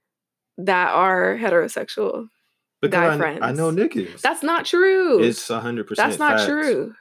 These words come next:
Speaker 2: It's fact.
Speaker 1: I've literally had my f-, guy friends tell me, like, "I totally respect you and Brandon's relationship. I actually,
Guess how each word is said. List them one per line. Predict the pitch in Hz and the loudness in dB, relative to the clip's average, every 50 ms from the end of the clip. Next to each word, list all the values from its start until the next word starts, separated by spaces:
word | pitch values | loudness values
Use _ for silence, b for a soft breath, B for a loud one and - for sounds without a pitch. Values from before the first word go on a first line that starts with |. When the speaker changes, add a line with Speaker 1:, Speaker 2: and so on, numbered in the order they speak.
| _ - | _ -6
Speaker 2:
It's | 123 127 - | -6 -6 -6
fact. | - 156 160 165 143 - | -6 -6 -6 -6 -4 -2
Speaker 1:
I've | - 262 277 226 | 0 0 0 0
literally | 220 220 233 254 269 262 254 262 | 2 2 4 4 4 0 2 2
had | 254 233 226 196 190 | 2 2 0 0 0
my | 190 190 202 220 214 | 0 2 2 2 0
f-, | - - - - 185 | -4 -6 -12 -6 -2
guy | 196 185 190 226 | 0 0 0 0
friends | - 240 240 233 247 233 | -2 -2 -2 -2 -2 -4
tell | - 240 | -4 -2
me, | 208 220 202 | -2 0 0
like, | 185 165 - - | 0 0 0 0
"I | - 190 196 | -2 -2 -2
totally | - - - 196 196 185 185 | -4 -4 -2 -2 0 0 0
respect | 175 175 - 185 180 175 - | -2 -2 -4 -4 -6 -6 -4
you | 170 170 | -2 -2
and | 170 165 175 180 | -2 -2 -2 -4
Brandon's | - 165 170 170 - - | -4 -4 -4 -4 -6 -6
relationship. | 160 160 156 - - 180 180 - - 165 165 - | -4 -4 -4 -4 -4 -8 -10 -6 -4 -4 -2 0
I | 135 156 | -2 -2
actually, | 165 165 - - - | -2 -4 -6 -6 -4